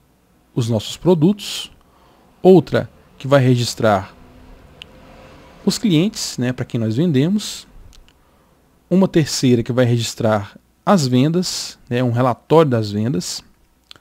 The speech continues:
do, do, do funcionário que vendeu, pra quem ele vendeu, e uma quarta pra onde esses produtos foram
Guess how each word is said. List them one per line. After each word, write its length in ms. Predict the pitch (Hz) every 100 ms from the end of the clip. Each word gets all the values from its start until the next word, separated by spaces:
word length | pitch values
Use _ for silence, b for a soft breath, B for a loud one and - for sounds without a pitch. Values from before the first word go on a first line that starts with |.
| b b b _ _ _ _ _ _ - 233 _ 180
do, 280 | 135 127 113
do, 160 | - - 254 _ _ _ _ _ _ _
do 100 | 131
funcionário 480 | - 151 143 117 107
que 100 | 117
vendeu, 500 | 127 160 127 151 143
pra 200 | - 113
quem 160 | -
ele 120 | 117 113
vendeu, 460 | 165 156 135 165 b b b b
e 40 | 185
uma 180 | 196
quarta 420 | 170 139 143 147 151
pra 180 | 156
onde 320 | 139 135 156 156
esses 240 | - 143
produtos 520 | - 123 113 135 -
foram 320 | - 127 139